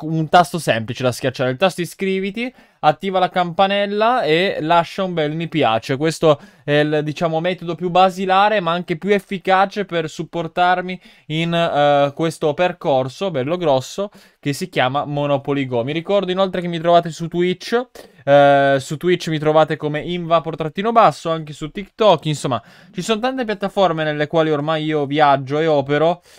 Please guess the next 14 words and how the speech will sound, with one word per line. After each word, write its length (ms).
eh, 540
sa 140
soltanto 440
voi 180
decidere 500
quale 280
delle, 720
de-, 600
delle 240
seguenti 580
è 40
la 140
più, 200
mm, 400